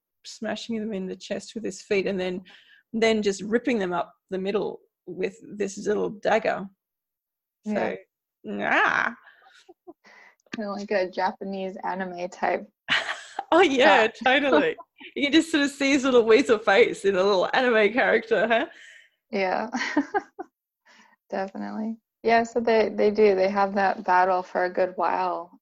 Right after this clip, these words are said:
Speaker 2: and Garion's just about to, like, do something when he gets knocked on the back of his head, and he's blacked out,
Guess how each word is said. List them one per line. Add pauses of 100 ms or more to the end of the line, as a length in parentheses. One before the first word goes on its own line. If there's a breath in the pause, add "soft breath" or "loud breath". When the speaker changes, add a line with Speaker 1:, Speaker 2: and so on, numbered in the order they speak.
Speaker 2:
and
Garion's
just
about
to,
like, (160)
do
something
when
he
gets
knocked
on
the
back
of
his
head, (500)
and (320)
he's (100)
blacked
out,